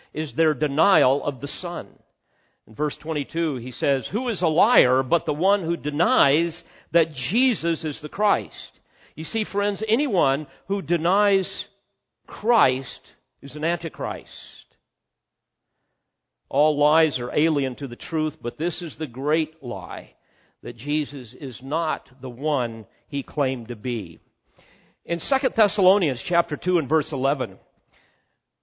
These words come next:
we read about what will happen during the tribulation. And there, the Apostle Paul tells us, "God shall send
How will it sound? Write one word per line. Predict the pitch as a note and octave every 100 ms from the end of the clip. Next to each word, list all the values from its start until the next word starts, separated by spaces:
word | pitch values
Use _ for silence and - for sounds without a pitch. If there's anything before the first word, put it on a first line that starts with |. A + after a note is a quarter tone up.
| _
we | A2
read | A2 D#3+ C3
about | A#2+ C#3+ C3 - - _ _ _ _ _ _ _ _
what | C#3 D3
will | C3
happen | - E3 E3+ D3 B2
during | C#3 C3+
the | A#2+
tribulation. | - D3+ C3+ C3 C#3+ - A#2 G#2 - _ _ _ _ _ _ _ _ _ _ _ _ A#2
And | B2
there, | A#2+ D3 D#3 C#3 - - _ _ _ B2+
the |
Apostle | A#2 D3 C3+ C#3
Paul | - D3 C#3 B2+ A2+ - _
tells | C#3+ C#3 C3
us, | B2 -
"God | C3 D3 D3
shall | - C3+
send | - D#3+ D3 C#3